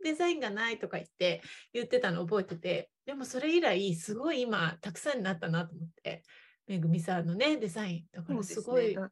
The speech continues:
Speaker 2: だいぶ増えてきて。
Speaker 1: ね、すごいなと思って見てました。で、私もね、
Speaker 2: ありがとうございます。
Speaker 1: 参加したいって思ってるんですけど、いろいろどうしようかなと思っ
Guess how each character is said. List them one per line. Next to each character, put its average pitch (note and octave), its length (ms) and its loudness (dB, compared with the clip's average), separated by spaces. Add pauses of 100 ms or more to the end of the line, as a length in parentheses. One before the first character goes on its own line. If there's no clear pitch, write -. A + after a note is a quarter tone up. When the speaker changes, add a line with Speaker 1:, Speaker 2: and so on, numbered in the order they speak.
Speaker 2:
だ G#3 100 -2
い G#3 80 -2
ぶ G3+ 140 -6
増 G#3+ 120 -6
え F3+ 100 -8
て E3+ 120 -18
き - 100 -20
て。 - 320 -14
Speaker 1:
ね、 D4 380 0 (260)
す - 340 -8
ご A#3+ 220 2
い A3 60 4
な E3+ 240 2
と E3 100 -10
思 E3+ 160 0
っ E3 160 -6
て - 320 -8 (360)
見 F3 100 -10
て E3 80 -8
ま E3 160 -6
し E3 80 -4
た。 - 160 -10 (320)
で、 B3 100 -4
私 B3+ 300 -6
も C#4+ 60 -12
ね、 C#4+ 60 -2
Speaker 2:
あ C#4+ 80 0
り C4+ 40 -2
が F3 60 -6
と - 0 -
う - 20 -14
ご C#4 60 -6
ざ C#4 60 -2
い - 20 -
ま C#4+ 60 -6
す。 D4 40 -10
Speaker 1:
参 C#4+ 220 -4
加 D4+ 120 0
し D4 120 -8
た D4+ 180 6
い D4+ 60 4
っ D4+ 80 -10 (180)
て F3+ 340 0 (1200)
思 A#3 200 -4
っ B3+ 60 -8
て G3+ 100 2
る E3+ 100 0
ん D#3+ 40 0
で E3 80 -2
す E3 80 -8
け E3+ 140 -6
ど、 E3+ 320 -4
い A3 100 -6
ろ A3+ 160 -2
い A3 80 -2
ろ A3 440 -2
ど A#3+ 100 -8
う A#3 40 -10
し - 100 -8
よ - 80 -4
う E3 40 -10
か E3+ 80 -10
な E3+ 200 -2
と E3 100 -12
思 F3 80 -8
っ - 40 -20